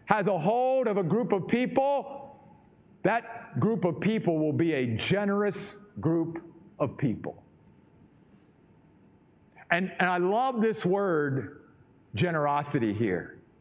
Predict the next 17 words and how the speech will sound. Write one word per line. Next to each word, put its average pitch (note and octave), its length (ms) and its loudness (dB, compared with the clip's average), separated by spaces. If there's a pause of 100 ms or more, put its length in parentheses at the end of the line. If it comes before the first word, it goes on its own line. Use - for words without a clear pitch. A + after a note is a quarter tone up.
(380)
It G3+ 160 0
literally B3+ 400 2
means A3+ 320 2
to G#3 120 2
be F3+ 360 -2
open-hearted, G#3 1120 0 (680)
or F3+ 160 2
we A3+ 200 2
would A3+ 180 2
even F#3+ 240 2
say F3+ 300 2
big-hearted C#3+ 960 2
or D3+ 460 -2
large-hearted, D#3+ 1500 0 (120)
if D3+ 220 0
you C3+ 160 2
will. A2+ 380 0